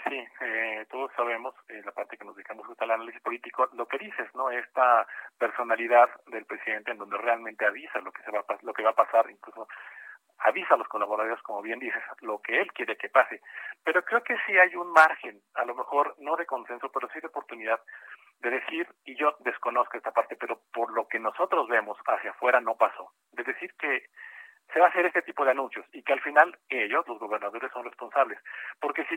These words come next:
tú te pones a analizar días atrás, y por eso es parte de esta comunicación, es que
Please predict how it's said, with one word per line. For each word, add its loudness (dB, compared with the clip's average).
tú -10
te -2
pones 0
a 6
analizar 6
días 0
atrás, 4
y -20
por -6
eso -8
es -12
parte 2
de -6
esta -6
comunicación, -8
es -4
que -2